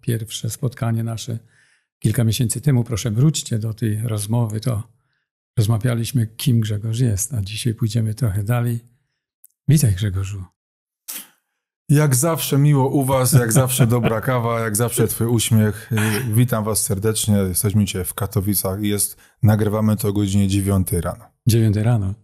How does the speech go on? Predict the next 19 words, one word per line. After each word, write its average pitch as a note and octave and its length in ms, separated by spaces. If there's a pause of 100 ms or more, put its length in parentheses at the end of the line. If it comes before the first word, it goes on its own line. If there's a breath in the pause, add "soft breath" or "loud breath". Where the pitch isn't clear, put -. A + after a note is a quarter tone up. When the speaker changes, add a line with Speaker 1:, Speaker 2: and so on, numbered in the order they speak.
(260 soft breath)
Speaker 1:
Trzeba, A2+ 280
ja G2+ 120
też A#2+ 180
musiałem A#2 440
dojechać, A2+ 520
Grzegorz A2 300
musiał A2+ 280
dojechać, A#2 400
jednak A#2 280 (1120 soft breath)
wstać A#2+ 220
trzeba A2+ 200
było A2 160
wcześniej. G2+ 480 (180)
Ale F3 220
dzisiaj C3+ 460 (240)
opowiemy C3 400
państwu B2 360
niezwykłe A2+ 460
rzeczy A2 440